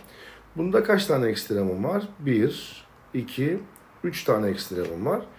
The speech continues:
Burada gene bir tane ekstremum var. Şurası ekstremum değil. Yani dördüncü dereceden bir polinom fonksiyonunun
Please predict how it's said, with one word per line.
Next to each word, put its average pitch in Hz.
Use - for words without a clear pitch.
Burada 202
gene 185
bir 202
tane 175
ekstremum 135
var. 80
Şurası 170
ekstremum 180
değil. -
Yani 190
dördüncü 143
dereceden 185
bir 156
polinom 175
fonksiyonunun 120